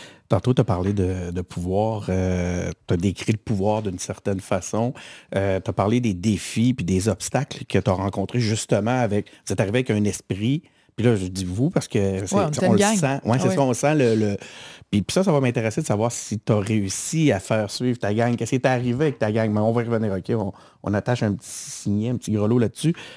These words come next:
Speaker 1: on en reparle tantôt. Mais, tu sais, t'as, t'as rencontré plusieurs obstacles, c'est ce que je comprends. Puis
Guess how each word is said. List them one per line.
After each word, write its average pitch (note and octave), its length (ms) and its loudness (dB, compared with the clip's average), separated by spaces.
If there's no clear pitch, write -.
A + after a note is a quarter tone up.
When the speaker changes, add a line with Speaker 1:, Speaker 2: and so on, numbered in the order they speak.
Speaker 1:
on A#2 220 2
en G#2 80 0
reparle C3+ 320 0
tantôt. B2+ 440 -2
Mais, B2 260 6
tu E3 120 -2
sais, E3 100 -4
t'as, C#3+ 120 4
t'as A2 120 2
rencontré A#2 340 2
plusieurs A#2 880 2
obstacles, A2+ 600 2
c'est G2+ 140 -4
ce - 80 -8
que G#2+ 100 4
je - 140 -4
comprends. C3 520 2
Puis G2+ 120 2